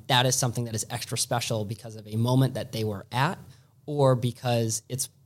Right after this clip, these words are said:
one of ten, because they happen to get that signature that day.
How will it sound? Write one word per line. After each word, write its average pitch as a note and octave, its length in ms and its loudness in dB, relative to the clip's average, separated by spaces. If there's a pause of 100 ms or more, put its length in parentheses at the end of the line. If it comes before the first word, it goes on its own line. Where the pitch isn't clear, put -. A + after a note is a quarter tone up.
(140)
one A#2+ 120 -4
of B2+ 120 0
ten, G#2+ 580 -2
because - 340 -18
they G#2+ 120 -10
happen A2+ 340 -2
to G#2 40 -4
get G#2+ 240 -4
that G#2 160 -6
signature A2 440 -8
that G2 180 -8
day. - 260 -8